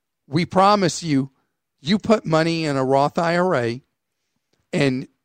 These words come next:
you will earn tax-free in retirement, and you will spend tax-free in retirement." Number three, I want you to think before you spend.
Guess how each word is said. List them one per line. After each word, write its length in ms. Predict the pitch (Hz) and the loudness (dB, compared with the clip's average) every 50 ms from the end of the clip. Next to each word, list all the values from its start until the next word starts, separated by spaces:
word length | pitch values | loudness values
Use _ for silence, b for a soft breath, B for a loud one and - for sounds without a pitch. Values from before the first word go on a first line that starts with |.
| _ _ _ | _ _ _
you 260 | _ 127 143 170 196 | _ -8 -4 -2 -2
will 300 | 208 190 202 185 165 160 - | 0 2 2 0 0 0 -2
earn 440 | - 170 165 165 170 165 170 160 - | -2 0 2 2 0 0 -4 -6 -8
tax-free 1040 | - 185 170 160 156 151 - - - - - 165 151 151 147 143 139 139 135 160 - _ _ _ _ _ _ _ _ - | -4 -4 -2 -2 -4 -6 -8 -12 -12 -8 -4 -2 -2 -2 -2 -4 -6 -10 -14 -18 -20 _ _ _ _ _ _ _ _ -8
in 140 | - 156 | -4 -2
retirement, 600 | 139 135 131 - - 170 156 147 147 147 151 165 160 | -2 -2 -2 -2 -2 0 0 0 0 0 -2 -4 -4
and 80 | 156 | -4
you 100 | 180 214 | -4 0
will 140 | 226 226 208 | 2 2 2
spend 800 | - - - - - _ - 233 240 233 214 180 139 120 117 110 _ _ _ _ _ | 2 -2 -10 -12 -8 _ 2 4 4 4 2 2 -2 -4 -10 -16 _ _ _ _ _
tax-free 640 | - 196 170 123 117 - - - - 165 135 117 107 | -4 -2 -2 -2 -2 -6 -12 -8 -4 -2 -2 -2 -2
in 100 | 101 101 | -4 -6
retirement." 540 | 101 95 - - - 104 98 85 87 - - | -8 -8 -6 -4 -4 -4 -4 -6 -10 -14 -6
Number 400 | 139 143 208 220 202 185 170 135 | 0 2 2 2 2 0 -2 -2
three, 580 | - - - 156 147 156 165 196 226 240 247 - _ _ _ _ _ _ _ _ _ _ _ _ _ _ _ _ _ _ _ _ _ _ _ _ _ | -4 -4 -4 -2 0 0 0 0 0 -2 -4 -6 _ _ _ _ _ _ _ _ _ _ _ _ _ _ _ _ _ _ _ _ _ _ _ _ _
I 140 | 151 147 147 | 0 0 2
want 340 | 139 151 170 185 214 - | 4 4 2 2 2 -2
you 200 | 185 165 180 175 | -6 -6 -4 -2
to 120 | 151 143 127 | -2 -2 -4
think 600 | - - _ _ _ 196 180 196 220 240 - - _ _ | -4 -10 _ _ _ -2 -2 -2 -2 -6 -8 -16 _ _
before 460 | 175 160 - - - 185 156 160 160 | -6 -6 -4 -2 0 2 2 2 2
you 220 | 160 147 139 131 | 0 -2 -6 -6
spend. 640 | 123 - - - - 175 127 98 - - _ - | -6 -6 -8 -8 -6 -4 -4 -4 -6 -10 _ -20